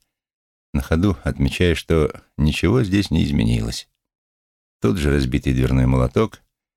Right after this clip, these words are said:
тот же пожелтевший устав клуба, многие годы висящий на одном и том же месте, в рамке с треснувшим стеклом.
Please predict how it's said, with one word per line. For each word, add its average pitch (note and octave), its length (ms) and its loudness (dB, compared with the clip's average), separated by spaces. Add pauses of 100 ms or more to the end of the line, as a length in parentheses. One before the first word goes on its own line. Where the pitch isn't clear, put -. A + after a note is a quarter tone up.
(480)
тот C#3+ 160 2
же B2 100 2
пожелтевший G#2+ 600 0
устав G2+ 340 0
клуба, F#2+ 440 2 (220)
многие E2 380 2
годы D#2+ 220 2
висящий D#2+ 440 0
на D#2 100 4
одном D#2 220 2
и C#2 40 -2
том D#2 160 2
же D2 120 2
месте, D2 420 0 (540)
в B1 100 0
рамке C#2+ 340 0
с - 80 -6
треснувшим C#2+ 540 0
стеклом. C2+ 540 0